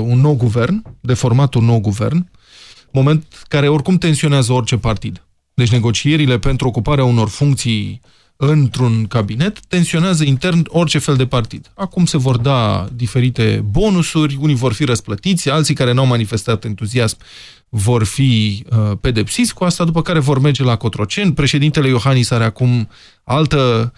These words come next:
marjă de negociere. Adică, poate să spună domnul Dragnea, „Păi v-am, ne întâlnim din nou. Adică v-am mai dat odată posibilitatea să formați guvernul acum șase luni. Hai să vedem cu cine veniți de data asta.” Și s-ar putea ca în cele din urmă domnul Dragnea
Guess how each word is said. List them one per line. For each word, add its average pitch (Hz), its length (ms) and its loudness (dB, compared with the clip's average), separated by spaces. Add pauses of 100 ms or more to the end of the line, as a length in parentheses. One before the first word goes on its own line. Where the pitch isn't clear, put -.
(260)
marjă 123 380 2
de 110 120 -2
negociere. 113 800 -4 (100)
Adică, 120 560 0 (560)
poate 131 160 0
să 139 80 0
spună 135 240 2
domnul 131 200 2
Dragnea, 139 280 2
„Păi 123 240 0
v-am, 120 360 0 (240)
ne 139 200 2
întâlnim 131 320 0
din 143 160 2
nou. 127 380 0
Adică 117 240 -2
v-am 120 180 2
mai 117 180 2
dat 139 220 -2
odată 123 280 0
posibilitatea 123 520 0
să 120 120 -4
formați 117 400 0
guvernul 123 460 2
acum 127 200 -2
șase - 280 -2
luni. 135 340 0 (360)
Hai 110 120 0
să - 100 -2
vedem 135 280 2
cu 120 140 -2
cine 190 240 2
veniți 123 320 2
de 117 80 0
data 110 240 -4
asta.” 104 200 -6
Și - 80 -8
s-ar 156 120 -2
putea 160 160 -2
ca 202 100 -4
în 151 80 2
cele 175 200 -2
din 131 200 0
urmă 180 160 0
domnul 147 280 0
Dragnea 180 420 0